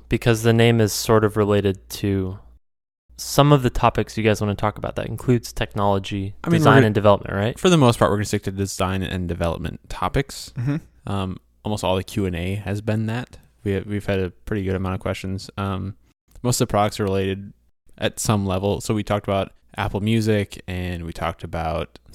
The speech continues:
Speaker 2: <laughs> we just did the motorcycle intercom thing 'cause we thought it was funny. But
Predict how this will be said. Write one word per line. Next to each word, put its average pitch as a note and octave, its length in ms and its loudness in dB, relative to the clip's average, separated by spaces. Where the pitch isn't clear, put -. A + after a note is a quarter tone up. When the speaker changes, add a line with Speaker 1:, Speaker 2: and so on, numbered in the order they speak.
Speaker 2:
<laughs> - 180 -6
we A2+ 260 -6
just C3 120 -6
did D3 80 2
the C3 60 4
motorcycle G#2 440 -2
intercom F2 360 -6
thing F2 200 -6
'cause - 140 -10
we F2 80 -4
thought F2 140 -4
it C#2+ 40 -6
was E2 100 -8
funny. F2+ 300 -6
But G2+ 200 -2